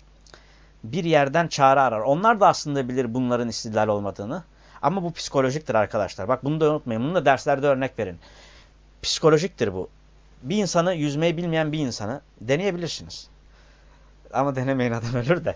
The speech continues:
Mesela koyun denizin ortasına sandalda yüzmeyi bilmeyen bir adam. Önüne kibrit çöpü atın. Bak öleceği zaman kibrit çöpünü görsün bir anda el atar. Onu belki tutar diye. Çünkü kibrit çöpü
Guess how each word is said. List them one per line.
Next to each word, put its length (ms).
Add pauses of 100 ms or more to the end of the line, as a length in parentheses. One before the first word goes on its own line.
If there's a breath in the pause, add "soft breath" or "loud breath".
(140)
Mesela 420 (1120 loud breath)
koyun 300
denizin 280
ortasına 480
sandalda 720
yüzmeyi 400
bilmeyen 360
bir 120
adam. 180
Önüne 280
kibrit 280
çöpü 260
atın. 380 (1200)
Bak 140 (640)
öleceği 360
zaman 280
kibrit 220
çöpünü 260
görsün 340
bir 40
anda 240
el 160
atar. 320
Onu 180
belki 220
tutar 220
diye. 100
Çünkü 240
kibrit 180
çöpü 300